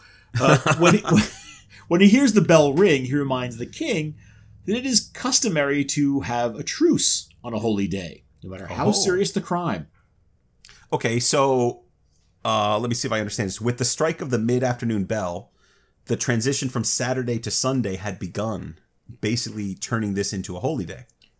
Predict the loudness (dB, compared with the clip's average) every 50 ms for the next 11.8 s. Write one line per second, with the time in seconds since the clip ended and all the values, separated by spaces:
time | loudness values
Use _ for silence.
0 | _ _ -12 -6 0 2 4 4 4 2 0 -2 -2 -2 0 0 0 -2 -2 -2
1 | -4 -4 -2 0 2 4 4 4 4 2 0 -2 -4 -6 -6 -6 -6 -4 -4 -4
2 | -4 -4 -4 -2 -4 -4 -2 -4 -6 -8 -8 -10 -14 -14 -16 -16 -12 -6 -2 -2
3 | -2 0 0 0 0 0 -2 -4 -6 -8 -14 -16 -20 _ _ _ -14 -12 -10 -8
4 | -8 -8 -8 -8 -8 -10 -10 -8 -6 -4 -4 -4 -4 -4 -6 -4 -2 -2 -4 -4
5 | -6 -6 -4 0 0 0 0 -2 -4 -4 -2 0 2 4 4 4 4 2 0 -2
6 | -6 _ _ _ _ _ _ -6 -4 -2 0 0 -2 -2 -4 -4 -4 -2 -2 -2
7 | -2 -2 -4 -4 -4 -4 -4 -6 -8 -8 -4 -2 -2 0 0 2 2 2 2 2
8 | 0 0 0 0 0 -2 -4 -4 -6 -8 -6 -6 -6 -6 -6 -8 -10 -10 -8 -8
9 | -8 -6 -6 -8 -6 -6 -8 -8 -8 -10 -12 -10 -10 -10 -10 -10 -10 -12 -8 -8
10 | -6 -6 -4 -6 -6 -8 -6 -6 -4 -2 -2 -2 -2 -4 -6 -8 -8 -6 -4 -4
11 | -2 -2 -2 -2 -4 -4 -6 -8 -8 -6 -4 -4 -4 -6 -8 -12